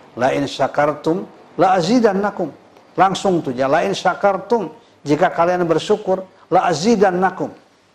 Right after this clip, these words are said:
Dijawabnya dengan kalimat fiil, kata kerja, la azidannakum. Beda dengan kalian, kalau kalian kufur.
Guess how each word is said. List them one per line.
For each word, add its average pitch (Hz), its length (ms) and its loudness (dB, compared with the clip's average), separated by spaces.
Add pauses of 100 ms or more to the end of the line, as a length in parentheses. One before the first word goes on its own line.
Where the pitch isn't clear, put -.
(160)
Dijawabnya 160 580 2
dengan 151 300 0
kalimat 165 560 0
fiil, 196 320 -4
kata 151 320 -2
kerja, 156 320 -2
la 220 240 2
azidannakum. 160 720 -2 (1300)
Beda 156 240 2
dengan 165 320 0
kalian, 151 480 0
kalau 147 320 0
kalian 175 320 0
kufur. 214 340 -4